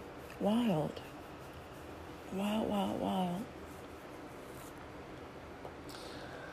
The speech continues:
So be careful with your jewelry. Put it up,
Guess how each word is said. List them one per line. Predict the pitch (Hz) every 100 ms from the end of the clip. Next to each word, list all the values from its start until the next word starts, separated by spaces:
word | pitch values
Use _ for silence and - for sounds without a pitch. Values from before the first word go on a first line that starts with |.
| -
So | - - 196
be | 202
careful | 202 226 220 208
with | 202 202 208
your |
jewelry. | 202 196 190 175 170
Put | - 196
it | 196
up, | 185 185